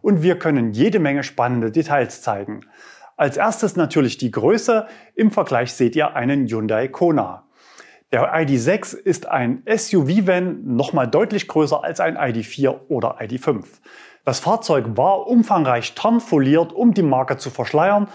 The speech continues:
Sogar die Fahrgestellnummer unter der Frontscheibe war abgeklebt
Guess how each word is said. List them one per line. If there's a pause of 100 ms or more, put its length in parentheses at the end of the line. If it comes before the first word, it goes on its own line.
(180)
Sogar
die
Fahrgestellnummer
unter
der
Frontscheibe
war
abgeklebt